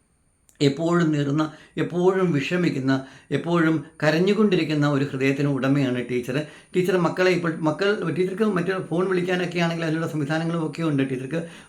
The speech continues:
ആ, വലിയ ഫോണൊക്കെ ഉണ്ട്. ടീച്ചർ ആ ഫോണൊക്കെ എല്ലാം കളഞ്ഞ് ചെറിയൊരു നോക്കിയയുടെ ചെറിയ ഫോൺ മാത്രമാണ് ടീച്ചറുടെ കയ്യിലുള്ളത്.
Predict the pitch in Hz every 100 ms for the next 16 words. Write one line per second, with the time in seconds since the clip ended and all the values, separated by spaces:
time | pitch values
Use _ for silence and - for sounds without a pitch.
0 | 147 139 156 190 170 175 175 156 139 139
1 | 151 147 151 151 143 165 156 131 135 156
2 | 139 139 135 135 156 170 143 135 131 139
3 | 139 135 127 139 - 131 135 131 139 131
4 | 123 139 - - - 143 143 135 131 131
5 | 131 123 123 143